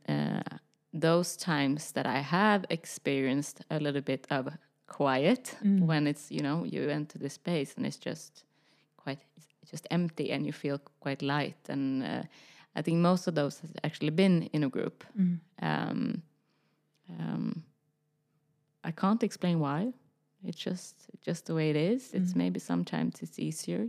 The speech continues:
Speaker 1: to let, uh, certain things, leave some certain things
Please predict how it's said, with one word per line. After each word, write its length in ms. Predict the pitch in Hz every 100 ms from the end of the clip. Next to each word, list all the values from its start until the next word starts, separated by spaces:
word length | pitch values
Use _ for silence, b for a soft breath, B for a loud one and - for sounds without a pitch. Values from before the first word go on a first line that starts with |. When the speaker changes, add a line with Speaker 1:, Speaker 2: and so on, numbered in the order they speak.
| -
Speaker 1:
to 380 | - 160 156 165 - _ _ _ _ _ _ _
let, 360 | 165 156 - -
uh, 280 | 156 156 156
certain 440 | 160 156 156 156
things, 300 | 156 151 156 165
leave 160 | 180 165
some 240 | 170 160
certain 360 | - - 156 160
things 540 | 156 151 165 - -